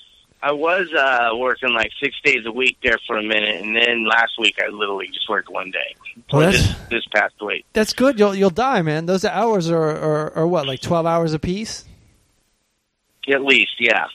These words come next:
Speaker 2: Yeah, so that's, that's <laughs> like, it's like, it,
Speaker 1: Yeah.
Speaker 2: what is that, like, a hundred hours a week or something?
Speaker 1: Yeah, what, what was, uh,
Speaker 2: It's gotta be eighty.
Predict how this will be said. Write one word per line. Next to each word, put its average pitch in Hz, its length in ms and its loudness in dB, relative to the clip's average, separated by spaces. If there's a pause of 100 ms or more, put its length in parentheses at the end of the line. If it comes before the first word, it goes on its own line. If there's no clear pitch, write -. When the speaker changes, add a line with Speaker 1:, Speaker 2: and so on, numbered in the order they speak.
Speaker 2:
Yeah, 180 420 4
so 143 320 2
that's, 165 300 0
that's - 400 0 (100)
<laughs> - 0 -
like, - 400 -10 (800)
it's - 100 -12
like, 214 160 2
it, - 220 -4 (160)
Speaker 1:
Yeah. 226 400 -2
Speaker 2:
what 233 160 -2
is 330 140 0
that, 160 120 0
like, 160 140 0
a 156 80 0
hundred 214 260 0
hours 214 240 0
a 214 60 0
week 240 200 -2
or 294 60 0
something? 285 540 -4 (800)
Speaker 1:
Yeah, 170 260 4
what, 147 220 2 (320)
what 156 240 -2
was, 156 280 -2
uh, 127 360 4 (340)
Speaker 2:
It's 202 280 -8
gotta 302 200 4
be 240 140 2
eighty. 208 480 2